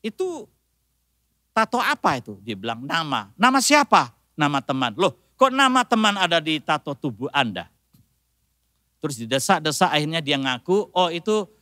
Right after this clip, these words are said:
nama mantan pacarnya. Jadi dulu mereka pernah berpacaran, saling berjanji, Saudara ya, hidup semati begitu ya.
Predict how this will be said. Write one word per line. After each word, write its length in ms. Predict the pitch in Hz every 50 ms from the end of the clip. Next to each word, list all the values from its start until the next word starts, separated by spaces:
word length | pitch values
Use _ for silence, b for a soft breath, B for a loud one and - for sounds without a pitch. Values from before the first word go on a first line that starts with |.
| _ _ -
nama 640 | 170 175 170 170 170 170 170 165 165 165 165 165
mantan 640 | 165 160 160 151 151 156 151 - - 143 143 139 135
pacarnya. 640 | 127 - 123 113 - - 117 110 101 92 90 82 - - _ _ _ _ _ _ _ _ _ _ _ _ _ _ _ _ _ _ _ _ -
Jadi 240 | - 120 110 123 113
dulu 400 | 113 131 135 143 160 185 247 262
mereka 320 | 233 202 180 185 - - 175
pernah 320 | - - 165 170 165 165
berpacaran, 1200 | 151 151 147 - 156 143 - - 170 165 165 175 185 185 190 190 190 190 190 196 190 175 175 - _ _ _ _ _ _ _ _
saling 880 | - - - 170 170 165 170 170 170 170 170 170 170 170 175 175 170 160 170 _ _ _ _ _ _ 131
berjanji, 720 | 135 117 101 - 139 127 123 120 113 104 127 123 113 104
Saudara 400 | - 104 95 104 104 107 107 98
ya, 320 | 104 120 143 170 170 165 _ _ _ _ _ _ _
hidup 320 | - 147 135 123 151 139 - _ _ _ _ _ _ _
semati 560 | - - - 147 123 123 117 113 - 131 123
begitu 480 | 110 98 101 90 98 95 80 95 101 107
ya. 160 | 110 113 110